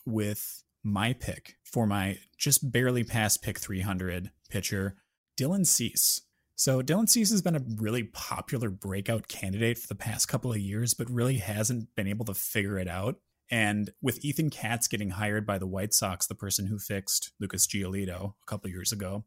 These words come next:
they're wondering what kind of magic he can work with Cease. And we got our first preview this past Monday, and his stuff looked li-, like,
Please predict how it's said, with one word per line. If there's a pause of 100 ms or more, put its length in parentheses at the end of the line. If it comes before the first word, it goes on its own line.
(380)
they're
wondering
what
kind
of
magic
he
can
work
with
Cease.
And
we
got
our
first
preview
this
past
Monday,
and
his
stuff
looked
li-, (160)
like,